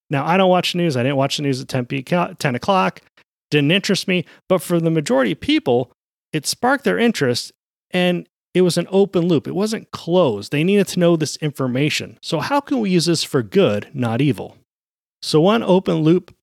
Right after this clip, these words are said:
that you can use is something that interests them. So obviously, the more you know about your prospect, the easier this is, or at least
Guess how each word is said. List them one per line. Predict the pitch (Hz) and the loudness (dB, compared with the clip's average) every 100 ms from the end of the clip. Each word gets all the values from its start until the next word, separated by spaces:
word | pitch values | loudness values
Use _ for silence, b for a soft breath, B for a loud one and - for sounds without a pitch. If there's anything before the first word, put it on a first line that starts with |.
| - | -12
that | 135 165 | -2 0
you | 160 | 0
can | 160 123 117 | -2 -2 -2
use | 190 190 117 - | 2 2 2 0
is | 135 | -2
something | - 170 175 151 | 0 -2 -2 0
that | 156 - | -2 -2
interests | 139 - 143 - | -4 0 -2 0
them. | 170 113 95 | 0 -2 -4
So | - 143 156 - _ _ _ | -2 0 0 -8 _ _ _
obviously, | 160 202 190 - 143 | -2 2 0 0 -2
the | 131 | 0
more | 139 160 | 2 2
you | 151 | 2
know | 143 | 2
about | 135 127 | 0 -2
your | 117 | -6
prospect, | - 135 139 - 170 156 - - | -4 -2 -2 0 -2 -2 -8 -12
the | 123 139 135 | -4 -2 0
easier | 131 139 131 | 0 2 2
this | 113 - | 0 -2
is, | 113 160 - _ _ _ _ - | -2 -4 -6 _ _ _ _ -2
or | 143 139 | 0 2
at | |
least | 165 190 | 2 0